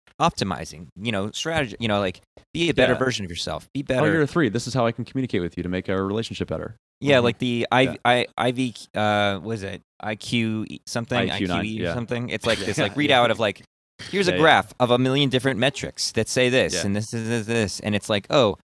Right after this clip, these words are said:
Speaker 1: uh, you're a four. You are dramatic. You are, uh, introspective. You are," you know, it's like, dum, dum, dum, dum,
Speaker 2: Mm-hmm.
Speaker 1: dum.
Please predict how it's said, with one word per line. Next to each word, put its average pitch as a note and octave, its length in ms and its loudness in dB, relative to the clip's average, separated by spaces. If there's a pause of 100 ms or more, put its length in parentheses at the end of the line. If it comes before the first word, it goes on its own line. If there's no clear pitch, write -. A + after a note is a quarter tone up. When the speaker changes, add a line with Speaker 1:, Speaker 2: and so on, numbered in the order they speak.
(180)
Speaker 1:
uh, A2 260 4
you're B2 160 0
a - 20 -4
four. B2 340 0 (320)
You B2+ 240 4
are A2 240 6 (200)
dramatic. G2+ 440 -2 (160)
You B2 200 2
are, G#2 480 2
uh, F#2+ 300 0
introspective. A2 500 -6
You A2+ 140 -2
are," - 60 -2
you C3 80 -2
know, A#2 80 2
it's G2+ 180 -4
like, G2 140 -8
dum, A2+ 260 -2
dum, G2+ 240 -6
dum, G#2 200 -4
dum, F#2 120 -4
Speaker 2:
Mm-hmm. F#2 60 -6
Speaker 1:
dum. G2 260 -2